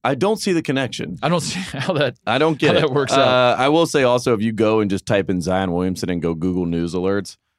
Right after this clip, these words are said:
Speaker 1: there's no, none of the Avenatti stuff comes up with Zion. It comes up like,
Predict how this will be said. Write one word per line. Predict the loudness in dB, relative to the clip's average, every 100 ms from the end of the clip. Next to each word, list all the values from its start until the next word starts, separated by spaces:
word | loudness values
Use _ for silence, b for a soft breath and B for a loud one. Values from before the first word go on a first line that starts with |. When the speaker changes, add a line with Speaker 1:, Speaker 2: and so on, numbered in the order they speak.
| _
Speaker 1:
there's | -2 0
no, | 2 4 4 4 2 0
none | 0 0 2
of |
the | 2 2
Avenatti | 2 0 0 0 -2
stuff | -4 -4
comes | -4 -2 -2
up | -4
with | -4
Zion. | -4 -4 -4 -8 -8
It | -8
comes | -4 -4 -2
up | -4 -4
like, | -4 -6